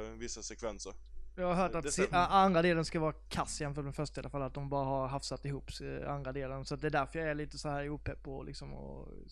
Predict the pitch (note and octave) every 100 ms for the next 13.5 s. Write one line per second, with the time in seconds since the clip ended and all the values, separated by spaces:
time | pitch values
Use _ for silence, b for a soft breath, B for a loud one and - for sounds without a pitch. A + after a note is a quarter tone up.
0 | - - D3+ C3+ B2+ C3+ - - C3+ B2
1 | B2 - - - - - - - - -
2 | - D#3+ D#3+ E3 E3+ E3+ F3 D3 D3+ -
3 | C#3+ C#3+ C#3 D3 C#3 D#3 C#3 C3+ - -
4 | D3 D#3 D3+ - - D#3 D#3 D3+ - -
5 | D3 D3 D3+ D3 C#3+ - D3+ C3 C#3 D3
6 | C#3 D3 D3 C#3+ - D3+ C#3 C3 C3+ -
7 | C3+ C#3 B2+ C3 B2+ B2+ - - C3+ -
8 | C3+ B2+ - C2+ - - - - - -
9 | - b b b b b b B2+ B2+ A#2
10 | D#3 E3 - A#2 A2+ A2 G#2+ A#2+ - -
11 | - A#2 A2 A2 A2 A2 G#2+ A2 - -
12 | - - - - - - - - C3 C3
13 | B2+ B2+ D3+ C3 C#3+